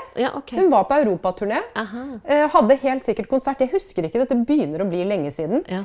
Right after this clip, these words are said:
Speaker 2: Men, men uansett da, så, eh, mener jeg ganske bestemt at jeg gjorde dette intervjuet på hebraisk, og det
Speaker 1: Ah.
Speaker 2: synes vi begge var litt morsomt, for det var jo ikke noe sånn at hun hadde forestilt seg at det var en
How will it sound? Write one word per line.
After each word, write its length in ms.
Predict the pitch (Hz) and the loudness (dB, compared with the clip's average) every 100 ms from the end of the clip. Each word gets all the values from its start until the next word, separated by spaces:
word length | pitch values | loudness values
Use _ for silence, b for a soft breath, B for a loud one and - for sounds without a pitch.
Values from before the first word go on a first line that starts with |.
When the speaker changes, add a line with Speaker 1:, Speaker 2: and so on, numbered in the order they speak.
| - | -2
Speaker 2:
Men, 240 | 285 320 302 - | 2 2 0 -2
men 280 | 254 311 330 330 | 4 4 4 2
uansett 600 | 330 285 311 440 427 - | 2 2 2 -4 -8 -4
da, 100 | 349 | -4
så, 720 | - - - - 269 285 311 320 - _ | -4 -14 -16 -2 4 6 4 0 -14 _
eh, 640 | 240 269 269 262 262 262 262 | -4 -2 -2 -4 -6 -4 2
mener 520 | 277 311 302 180 185 | 4 6 4 0 -2
jeg 160 | 208 247 | -2 0
ganske 280 | 233 - 208 | -2 -4 -6
bestemt 380 | 233 226 247 254 | -4 -4 -4 -4
at 120 | 247 | -2
jeg 220 | 226 240 | 0 2
gjorde 340 | 262 165 165 214 | 0 0 -2 -2
dette 180 | - 180 | -4 -6
intervjuet 520 | 160 226 175 185 208 | -2 -2 0 -2 -4
på 160 | - 196 | -4 -2
hebraisk, 520 | 240 262 359 349 - - | 0 0 0 -4 -4 -2
og 140 | 220 | 2
det 120 | 226 240 | 2 2
Speaker 1:
Ah. 540 | 247 262 208 180 196 | 0 -4 -4 -6 0
Speaker 2:
synes 220 | 220 254 | 0 2
vi 100 | 240 | 2
begge 360 | 226 254 170 226 | 4 4 2 0
var 200 | 208 170 | 2 0
litt 120 | 208 | -2
morsomt, 420 | 262 247 269 294 277 | -2 0 0 0 0
for 100 | 247 | 0
det 60 | |
var 120 | 214 | 0
jo 40 | 190 | 0
ikke 80 | 262 | 2
noe 80 | 277 | 2
sånn 180 | 220 202 | 0 -2
at 120 | 208 | -4
hun 180 | - 185 | -4 -2
hadde 160 | 185 190 | -2 -4
forestilt 420 | 180 156 180 151 | -4 -4 -6 -6
seg 100 | 185 | -8
at 80 | 170 | -6
det 100 | 185 | -4
var 180 | 170 165 | -4 -2
en 220 | 185 | -2